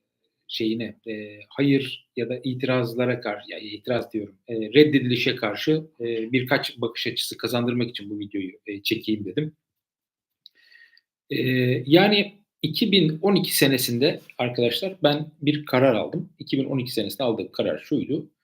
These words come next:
E, üç ay kendime süre tanımıştım. Üç ayda, e, sunum videosunu beş yüz kişiye seyrettirecektim. Kararlarını isteyecektim. Bu güne kadar hiç yapmadığım bir şeydi. Kararlarını isteyecektim.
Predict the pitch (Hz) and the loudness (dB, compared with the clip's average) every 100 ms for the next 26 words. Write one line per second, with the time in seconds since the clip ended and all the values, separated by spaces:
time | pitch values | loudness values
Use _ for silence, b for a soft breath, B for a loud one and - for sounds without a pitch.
0 | _ _ _ - 113 113 - 190 190 - | _ _ _ -2 0 0 -2 -2 -2 0
1 | 135 131 - - 117 117 104 - 120 139 | 4 6 4 -2 -2 0 -4 -4 0 2
2 | 143 147 143 - 156 - 156 151 - 110 | 2 2 -2 -6 -12 -8 -8 -6 -2 0
3 | 110 139 139 - 123 120 120 117 - 135 | 2 2 0 -4 -2 0 0 -4 -6 -2
4 | 156 123 113 107 107 110 151 151 - - | 2 2 0 -4 -6 0 0 0 -8 -8
5 | 95 - 139 147 147 156 - - 185 190 | -8 -4 -2 -2 -2 -8 -8 -10 -10 -12
6 | _ - 160 160 160 165 165 160 156 110 | _ -4 2 4 8 8 8 4 0 -4
7 | 95 - - 190 - _ _ _ _ - | -6 -10 -8 -10 -10 _ _ _ _ 4
8 | 165 160 165 160 156 160 - 151 135 107 | 6 6 4 4 2 2 2 2 2 -8
9 | 92 - - 135 - 151 143 120 82 - | -8 -10 -8 -8 0 2 2 0 -2 -8
10 | - 127 135 135 160 160 | -6 -2 -2 -4 -6 -8